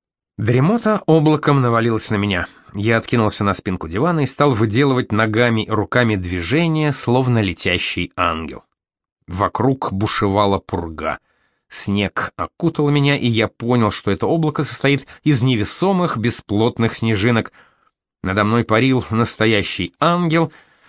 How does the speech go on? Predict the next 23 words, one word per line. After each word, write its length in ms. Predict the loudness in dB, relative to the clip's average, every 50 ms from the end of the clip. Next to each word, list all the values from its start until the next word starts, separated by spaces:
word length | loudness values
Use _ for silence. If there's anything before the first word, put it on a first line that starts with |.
| -20 -12 -4 0
и 80 | 2
особенно 500 | 2 2 2 0 0 2 2 2 0 0
кривляться 600 | 0 2 2 2 2 2 0 0 0 -2 -2 -4
не 80 | -4 -4
стоило. 440 | -4 -6 -8 -10 -12 -12 -14 -16 -20 _ _ _ _ _ _ _ _ _ _ _ _ _ _ _ _ _ _ _ _ _ _ _ _ _ _ _ _ -10 -2
Ангел 360 | 0 2 2 2 2 2 0
взял 240 | 0 0 0 0 0 0
меня 220 | 0 -4 -4 -6
за 260 | -4 -2 0 0 0
руку, 220 | 0 0 0 0 0
и 60 | 2
мы 140 | 2 0 0
полетели 560 | 0 0 0 0 2 2 2 2 2 2 0
в 120 | -2 -4
бедную 560 | -4 -2 0 2 2 2 2 2 2 2 2
деревню, 640 | 2 2 2 2 2 2 2 0 0 0 0 -2 -2 -6 -12 -20 -20 _ _ 0
притихшую 640 | 0 2 2 2 0 0 0 0 0 2 2 2
среди 320 | 2 0 0 2 2 0
песков 640 | 0 0 -2 -2 -2 -4 -4 -2 0 0 0 -2 -4 -2
под 220 | 0 0 0 0
белой 360 | -2 0 2 2 2 2 2 0
яркой 460 | 0 0 0 0 0 -2 -2 -4 -2
луной, 400 | -2 0 0 2 2 0 0